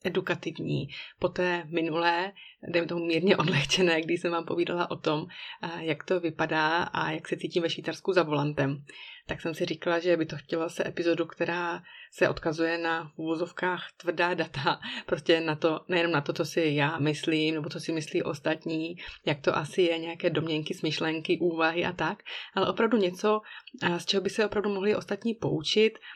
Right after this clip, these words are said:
Mám tím na mysli hlavně to, eh, že spousta dětí, hlavně v Česku, je teď doma, třeba mají i nějaké úkoly ze zeměpisu a hledají zdroje, nějakou inspiraci, kde by mohli čerpat,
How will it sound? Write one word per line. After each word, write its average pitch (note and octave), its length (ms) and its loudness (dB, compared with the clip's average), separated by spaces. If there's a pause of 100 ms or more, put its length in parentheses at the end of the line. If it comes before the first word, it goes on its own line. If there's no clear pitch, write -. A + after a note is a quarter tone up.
(260)
Mám F3 260 2
tím F#3 120 0
na F#3 60 6
mysli F3+ 260 4
hlavně F3+ 340 2
to, E3+ 320 4 (320)
eh, E3+ 320 -6
že E3 200 0
spousta F3 380 -2
dětí, F3+ 640 -2 (160)
hlavně E3+ 240 -4
v D#3 40 -12
Česku, - 360 2
je F#3 100 8
teď F3 140 -4
doma, G#3 460 2
třeba F3 220 4
mají F3 280 2
i F3 40 -4
nějaké E3+ 420 -4
úkoly E3 340 0
ze D3 120 -6
zeměpisu G#3+ 680 2 (340)
a G3 60 -4
hledají E3+ 540 2
zdroje, G#3 440 2
nějakou F3 320 -4
inspiraci, G#3 600 -2
kde F3 140 0
by E3+ 100 -4
mohli D#3 280 -6
čerpat, A3+ 500 0